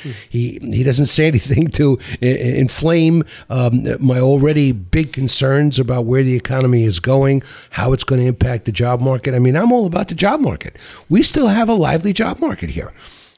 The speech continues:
Speaker 2: And I believe the economy created a two hundred thirty thousand jobs last month or something like that. And if it can keep doing that, God bless it. And, and everybody, sh-, you know, can still hang on to their job and not be worried about their jobs and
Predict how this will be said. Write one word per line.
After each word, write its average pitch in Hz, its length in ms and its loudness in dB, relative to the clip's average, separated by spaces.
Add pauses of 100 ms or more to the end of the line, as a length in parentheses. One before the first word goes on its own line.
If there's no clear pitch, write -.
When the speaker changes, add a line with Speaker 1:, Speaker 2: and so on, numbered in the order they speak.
(160)
Speaker 2:
And 139 320 2 (280)
I 139 80 -4
believe 147 320 2
the 311 100 2
economy 202 400 -2
created 160 480 2
a 156 80 2
two 190 180 0
hundred 180 300 0
thirty 180 220 0
thousand 180 300 -4
jobs 247 340 -4
last 110 200 -6
month - 220 -8 (220)
or 117 80 -4
something 226 340 0
like 87 240 -2
that. - 260 -10 (360)
And 131 420 0
if 135 140 0
it 208 100 -2
can 226 140 0
keep 233 260 0
doing 247 240 2
that, 262 300 0
God 196 280 -2
bless 175 300 0
it. 349 260 2
And, 160 280 0
and 143 260 0
everybody, 202 460 0
sh-, - 160 -8
you 208 80 0
know, 160 120 2
can 160 220 -4
still 180 360 -4
hang 175 180 0
on 180 160 0
to 180 80 -4
their 165 160 -2
job 196 400 -2
and 156 120 2
not 156 140 -4
be 185 80 0
worried 175 320 0
about 160 240 0
their 156 140 -4
jobs 170 480 -4
and 127 160 -6